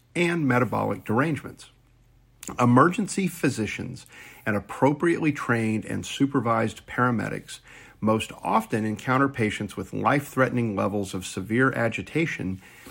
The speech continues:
and are able to appropriately recognize and treat hyperactive delirium syndrome. These patients are at high risk of direct physical trauma, not only unintentional harm from trauma such as falls,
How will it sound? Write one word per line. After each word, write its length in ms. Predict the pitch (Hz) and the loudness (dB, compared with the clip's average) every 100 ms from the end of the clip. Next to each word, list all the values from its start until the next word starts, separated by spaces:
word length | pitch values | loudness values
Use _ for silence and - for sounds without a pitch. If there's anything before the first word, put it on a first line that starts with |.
| - | -6
and 180 | 113 110 | 0 2
are 140 | 110 - | 2 4
able 280 | 156 143 110 | 4 4 2
to 200 | - 113 | 2 -2
appropriately 600 | - - 196 151 120 120 | 0 0 2 0 0 2
recognize 760 | 113 131 107 98 107 101 104 | 2 0 -2 -4 -2 -4 -4
and 140 | 110 | -6
treat 340 | 101 - 170 127 | -6 -2 -2 0
hyperactive 600 | 120 127 117 107 - 123 | -2 0 2 0 0 -4
delirium 440 | 113 104 104 117 | -2 -2 0 -2
syndrome. 500 | 123 180 175 107 - - _ - - - - - | -2 -2 0 -2 -6 -18 _ -20 -20 -20 -8 -2
These 160 | 117 | -2
patients 480 | - 131 139 180 - | 4 4 4 0 -2
are 240 | - 285 220 | 0 2 2
at 160 | 107 | 0
high 160 | - 110 | 0 -2
risk 420 | 101 104 104 - - | -2 -2 -6 -10 -8
of 140 | 113 95 | -6 -4
direct 320 | 101 117 139 | 0 0 0
physical 360 | - 139 143 139 | 0 0 0 -8
trauma, 540 | - 135 107 104 131 - - - | -2 0 0 -2 -4 -10 -20 -6
not 180 | - - | 2 4
only 300 | 185 180 170 | 4 2 2
unintentional 720 | 139 190 160 - 117 107 104 98 | 2 2 4 4 0 0 -4 -4
harm 360 | - 104 104 | -2 -2 -2
from 160 | - 101 | -2 -6
trauma 400 | - 98 107 127 | -2 0 2 0
such 280 | - 117 - | 0 -2 -2
as 120 | - | -6
falls, 540 | - 160 110 95 117 | 0 2 4 2 0